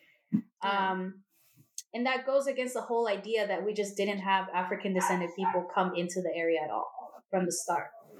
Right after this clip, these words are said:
Speaker 2: right?
Speaker 1: Yeah.
Speaker 2: So it, it comes from, you know,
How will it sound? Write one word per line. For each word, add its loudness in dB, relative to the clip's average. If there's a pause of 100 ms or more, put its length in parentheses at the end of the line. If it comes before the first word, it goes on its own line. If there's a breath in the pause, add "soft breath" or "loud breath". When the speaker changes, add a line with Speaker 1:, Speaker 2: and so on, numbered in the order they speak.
(320)
Speaker 2:
right? -2 (300 loud breath)
Speaker 1:
Yeah. -6
Speaker 2:
So 0 (240)
it, 2 (140)
it 2
comes -2
from, -2 (920 loud breath)
you 0
know, 2